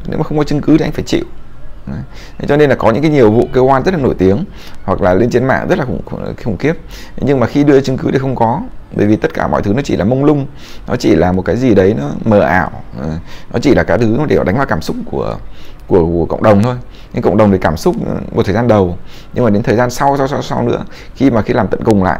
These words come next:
thì cái chứng cứ nó không có, thì, thì cũng đành phải chịu thôi, làm thế nào được. Đấy. Thì đấy là cái câu chuyện về, về, ờ, về, về anh Phạm Phú Quốc, cũng là ở bên Hồ, Thành phố Hồ Chí Minh.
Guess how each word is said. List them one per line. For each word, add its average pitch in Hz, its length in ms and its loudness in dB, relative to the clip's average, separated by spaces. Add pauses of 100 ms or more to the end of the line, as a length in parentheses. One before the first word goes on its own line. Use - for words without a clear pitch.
(100)
thì 95 100 -4
cái 101 120 -2
chứng 110 140 0
cứ 101 200 2
nó 147 60 -4
không 123 120 -4
có, 101 300 -2 (480)
thì, 98 220 0
thì - 140 -8
cũng - 120 -4
đành 131 140 0
phải - 80 -4
chịu - 240 0
thôi, 135 140 -4 (280)
làm 90 140 -2
thế 120 80 0
nào 110 140 0
được. 95 180 -2 (320)
Đấy. 101 140 -4 (420)
Thì - 60 0
đấy 113 100 6
là 147 60 4
cái 120 120 2
câu 131 180 4
chuyện 135 280 0
về, 87 240 4
về, 87 280 2 (580)
ờ, 80 360 -4
về, 82 220 2
về 80 500 2 (800)
anh 110 260 0
Phạm 101 140 -6
Phú 101 180 -2
Quốc, 165 160 0 (220)
cũng 135 180 -4
là 123 60 -2
ở 76 240 0
bên 107 240 2
Hồ, 104 200 -4 (100)
Thành 90 100 -2
phố 101 60 0
Hồ 113 60 0
Chí 98 120 -2
Minh. 117 180 0